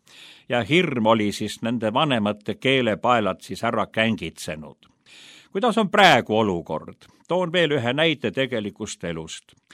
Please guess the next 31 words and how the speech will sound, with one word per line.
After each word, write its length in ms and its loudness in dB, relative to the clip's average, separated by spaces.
Kohtudes 580 0
keskkooli 720 0
lõpuklasside 880 -2
õpilastega, 800 -4
kus 240 -8
ma 100 -4
teile 260 -4
väikese 440 -6
ettekande 640 -4
tegin, 480 -4
ja 100 -4
siis 320 -6
ma 200 4
huvitusin, 600 -2
et 220 -4
mida 260 -2
nad 220 -4
teavad 420 2
Nõukogude 480 0
ajast. 520 -4
See 160 -12
on 100 -10
ju 100 -6
alles 300 -4
siin 200 -8
lähiminevik. 640 -2
Siis 260 0
tehti 380 0
väga 260 2
niisugused, 800 -4
äh, 220 0